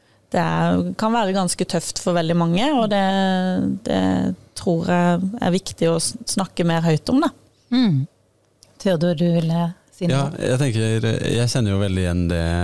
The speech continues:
Speaker 3: det Therese sier også, og tenker at det er nok derfor også hva, så mange liker det du gjør,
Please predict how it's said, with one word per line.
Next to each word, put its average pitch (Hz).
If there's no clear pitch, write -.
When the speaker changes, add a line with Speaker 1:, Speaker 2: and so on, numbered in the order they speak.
Speaker 3:
det 92
Therese 92
sier 95
også, 101
og 101
tenker 92
at 92
det 92
er 87
nok 90
derfor 95
også 92
hva, 92
så 110
mange 95
liker 87
det 92
du 101
gjør, 156